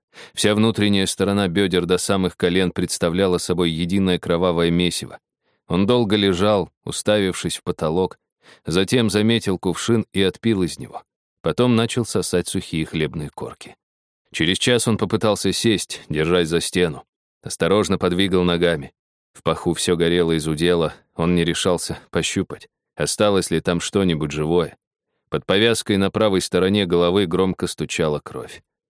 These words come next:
Он ясно помнил, они отрезали ему ухо. Он медленно встал, держась за стену. Он стоял, он наклонился и выплюнул лимонный сок. От боли в груди, в глазах у него потемнело,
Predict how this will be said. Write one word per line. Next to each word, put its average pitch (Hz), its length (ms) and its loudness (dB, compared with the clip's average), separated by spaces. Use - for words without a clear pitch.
Он 85 140 2
ясно 104 440 2
помнил, 82 440 -2
они 85 280 2
отрезали 90 580 -2
ему 76 480 -6
ухо. - 400 -10
Он 87 180 2
медленно 87 420 2
встал, 87 300 0
держась 80 420 0
за 78 120 -4
стену. - 380 -8
Он 73 140 -6
стоял, 80 560 0
он 80 160 0
наклонился 95 600 2
и 87 40 4
выплюнул 87 520 0
лимонный 82 460 0
сок. - 340 -8
От 82 140 -2
боли 95 220 2
в 85 80 -4
груди, 90 340 2
в 78 80 -4
глазах 90 520 0
у - 20 0
него 87 240 2
потемнело, 87 640 0